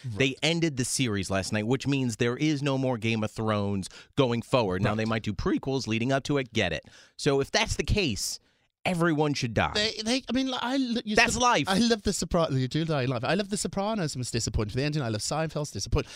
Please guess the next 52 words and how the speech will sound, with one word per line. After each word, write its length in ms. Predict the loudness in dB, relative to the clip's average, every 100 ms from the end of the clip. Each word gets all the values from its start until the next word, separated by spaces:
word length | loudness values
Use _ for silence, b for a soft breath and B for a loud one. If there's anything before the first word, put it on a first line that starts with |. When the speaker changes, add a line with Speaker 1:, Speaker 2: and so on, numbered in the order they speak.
| B 2
Speaker 1:
I, 80 | 2
I 60 | -2
do 320 | 2 2 2 0
get 220 | 0 0 -2 -2
not 240 | -2 0
wanting 340 | -2 -2 -2 -4
it 80 |
to 100 | -4
end, 140 | -4 -2
so 80 | -2
I 40 |
do, 140 | 0 2
I 60 | 2
do 240 | 0 0
get 260 | 0 0 -2
it. 120 | B B B _
But 340 | 4 4 0 b b -4
there 80 | -4
was 100 | -2
just 180 | -2 -2
such 260 | -2 -2 -6 -4 -2 -2 -4
disappointing 640 | -8 -8 -6 -6 -6 -6
moments, 420 | -2 -2 -2 -4 -6
like, 100 | -6
characters 540 | -4 -4 -4 -4 -2
that 100 | -2
I'd 160 | -4 -6
grown 340 | -4 -2 -2 -4
to 120 | -8
respect 600 | -4 -2 0 -2 -2 -6
and 140 | -4
love 320 | -2 0 0
and 100 | -4
thought 240 | -4 -6 -4
were 80 | -6 -2
honourable 480 | 0 2 0 0 -4
and 120 | -2
decent 500 | -2 0 0 -2 -4 B B B
did 120 | 4
awful 320 | 4 4 2 0
things, 480 | 2 2 2 0
and 80 | 0
I 60 | 2
guess 240 | 0 -2
that's 240 | -4 -4 -4
life 340 | -2 -4 -8
too. 400 | -6 -4 0 0
Uh, 100 | 0 B B B -2
I'm 280 | 2 4 4
a 40 | 2
simple 460 | 2 0 2 0 2
guy. 340 | 0 0